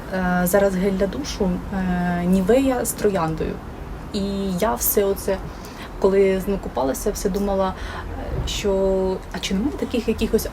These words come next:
ароматів, які б, знаєте, підходили під цей гель для душу, щоб подовжити це відчуття. А,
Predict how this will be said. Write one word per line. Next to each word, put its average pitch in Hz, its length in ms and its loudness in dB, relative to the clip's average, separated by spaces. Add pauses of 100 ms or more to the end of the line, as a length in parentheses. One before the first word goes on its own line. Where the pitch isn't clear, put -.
ароматів, 196 560 2
які 185 220 -4
б, 180 40 0
знаєте, 240 280 2
підходили 240 580 2
під 190 140 -4
цей 233 200 0
гель 190 200 2
для 208 100 4
душу, 175 340 -2 (120)
щоб - 200 -2
подовжити 214 760 2
це 202 140 0
відчуття. 190 680 0 (580)
А, 165 300 4